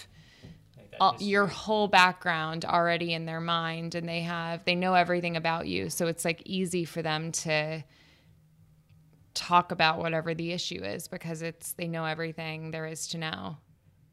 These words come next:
Speaker 2: And B answer <laughs> to go with that would just be, like, the lack of judgment.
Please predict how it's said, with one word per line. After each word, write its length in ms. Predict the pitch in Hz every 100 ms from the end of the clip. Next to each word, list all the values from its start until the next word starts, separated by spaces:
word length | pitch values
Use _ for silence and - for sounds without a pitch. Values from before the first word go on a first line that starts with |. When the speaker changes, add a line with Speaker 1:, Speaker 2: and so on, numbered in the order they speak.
| _ _
Speaker 2:
And 680 | 180 165 160 165 160 165 - - - - - - 156 _
B 340 | 185 180 175
answer 840 | 170 165 170 - 165 160 156 156 - - - -
<laughs> 280 | - 226
to 100 | 240 262
go 160 | 202
with 140 | 190 165
that 120 | 160
would 120 | 165
just 160 | 175 -
be, 100 | 170
like, 160 | 156
the 100 | -
lack 280 | 160 165 -
of 100 | 156
judgment. 600 | 156 156 160 185 117 -